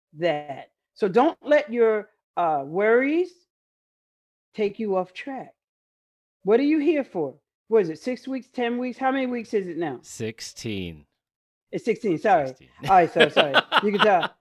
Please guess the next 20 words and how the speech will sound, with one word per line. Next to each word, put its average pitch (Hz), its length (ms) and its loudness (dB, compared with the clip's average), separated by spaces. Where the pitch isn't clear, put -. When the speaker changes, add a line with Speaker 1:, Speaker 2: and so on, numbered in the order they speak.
Speaker 1:
I 175 80 0
dated 190 260 4
myself. 180 220 2
Speaker 2:
I'm, 170 160 4
I'm 160 200 2
Speaker 1:
All 240 80 10
right, 220 80 10
Speaker 2:
working 185 240 2
Speaker 1:
so - 60 -8
Speaker 2:
for 147 180 2
free 135 440 2
from 117 360 -4
August 117 420 -2
twenty-third 107 640 -2
till 104 160 -6
Speaker 1:
Isn't 98 120 -6
Speaker 2:
December - 280 0
Speaker 1:
that 208 160 0
something? 202 400 -2
Speaker 2:
sixth. - 100 -20